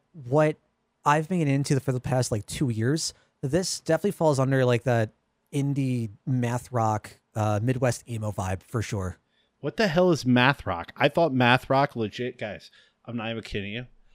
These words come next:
Speaker 2: I thought math rock was, like, nerd rock. I thought it was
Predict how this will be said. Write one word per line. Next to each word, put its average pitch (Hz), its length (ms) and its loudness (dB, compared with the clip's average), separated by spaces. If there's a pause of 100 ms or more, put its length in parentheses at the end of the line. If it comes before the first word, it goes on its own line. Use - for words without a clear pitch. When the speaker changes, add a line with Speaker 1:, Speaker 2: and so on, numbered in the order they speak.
(360)
Speaker 2:
I 113 120 -6
thought - 280 -4
math 101 540 -8
rock 113 380 -8 (360)
was, 101 440 -10 (160)
like, 95 260 -14 (100)
nerd 92 380 -10
rock. 82 420 -14
I 107 140 -10
thought 101 280 -4
it - 80 -12
was 101 220 -12